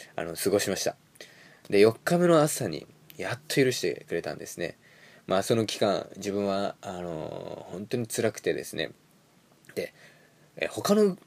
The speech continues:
グループと、あの、他の先生が担当してるグループの子たちで、やっぱりこう電話をし忘れたっていう人は、あの、いくつかあったんですね。でもそのグループの人たちは先生が、担当の先生が違ったのですぐ許してもらえて、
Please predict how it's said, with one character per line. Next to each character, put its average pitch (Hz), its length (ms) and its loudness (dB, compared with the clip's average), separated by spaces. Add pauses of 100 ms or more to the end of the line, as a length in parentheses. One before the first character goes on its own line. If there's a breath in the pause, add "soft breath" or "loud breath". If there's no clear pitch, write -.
(760)
グ 156 220 2
ル 160 100 12
ー 127 40 6
プ 95 140 -4
と、 - 140 -12 (400)
あ 85 100 -6
の、 85 140 -6
他 180 280 0
の 185 140 4
先 185 220 4
生 175 140 6
が 113 100 6
担 117 220 0
当 123 120 6
し - 100 0
て 117 60 4
る 107 100 2
グ 98 120 0
ル 113 140 6
ー - 20 -4
プ 78 100 -6
の - 180 -12
子 107 140 -4
た 92 100 -4
ち 85 140 -8
で、 - 220 -2 (500 loud breath)
や 104 100 2
っ - 40 -2
ぱ 143 100 10
り 110 80 10
こ 90 120 -4
う - 20 0
電 104 120 2
話 104 80 2
を 101 60 2
し 104 160 0
忘 101 180 2
れ 85 80 -2
た 85 100 -6
っ - 100 -12
て - 160 -2
い 113 80 4
う - 20 0
人 101 180 2
は、 78 200 4 (340 soft breath)
あ 85 100 -4
の、 80 160 -8 (680)
い 175 100 0
く - 80 -6
つ - 100 -2
か - 180 10
あ - 20 10
っ - 80 4
た - 100 2
ん - 80 -12
で - 80 -12
す - 140 -10
ね。 90 100 -10 (240)
で 139 60 8
も 143 80 10
そ 156 100 8
の 165 80 10
グ 165 80 8
ル 170 80 10
ー - 40 4
プ 127 60 0
の 101 120 2
人 98 160 0
た 95 100 0
ち - 120 -2
は 85 80 4
先 123 200 4
生 131 140 8
が、 - 80 0
担 127 160 2
当 131 80 6
の 123 40 2
先 120 120 0
生 110 100 2
が 92 60 2
違 101 200 0
っ - 60 -4
た - 80 -2
の 78 80 -2
で - 80 -12
す - 200 2
ぐ 113 160 6
許 104 80 2
し - 100 0
て - 80 -2
も 82 100 -10
ら 85 100 -10
え 82 60 -10
て、 - 240 -4